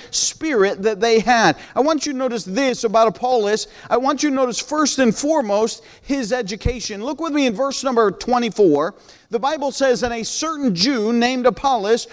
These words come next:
born at Alexandria, an eloquent man and mighty in the Scriptures." Now, Apollos was not a perfect man.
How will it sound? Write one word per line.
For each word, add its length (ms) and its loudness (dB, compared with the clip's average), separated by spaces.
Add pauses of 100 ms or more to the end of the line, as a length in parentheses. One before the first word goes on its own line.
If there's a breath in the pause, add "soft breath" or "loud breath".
(160 loud breath)
born 400 0
at 120 0
Alexandria, 960 0
an 140 2
eloquent 640 0
man 400 2 (260 loud breath)
and 460 -2
mighty 960 2 (580 soft breath)
in 220 0
the 80 -2
Scriptures." 1000 -2 (300 soft breath)
Now, 240 2 (260)
Apollos 560 2
was 300 -2
not 260 -2
a 120 0
perfect 520 -4
man. 460 -4